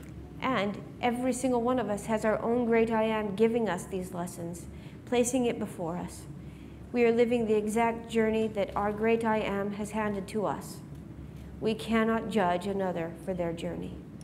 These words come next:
We can love them through it. We can help them through it.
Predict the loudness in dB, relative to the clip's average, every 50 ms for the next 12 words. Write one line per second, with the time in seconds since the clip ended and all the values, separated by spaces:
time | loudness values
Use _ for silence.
0 | -14 -14 -14 -14 -14 -14 -14 -14 -10 -2 0 0 2 2 2 2 2 2 2 0
1 | 0 -2 -2 -2 -2 -4 -6 -4 -4 -4 -4 -6 -8 -10 -12 -14 -14 -14 -14 -14
2 | -14 -14 -14 -16 -16 -16 -16 -14 -6 -2 -2 0 2 2 2 2 2 0 0 -2
3 | -4 -6 -6 -6 -6 -6 -4 -6 -6 -6 -6 -8 -12 -12 -14 -14 -14 -14 -14 -14
4 | -14 -16 -14 -12 -12 -10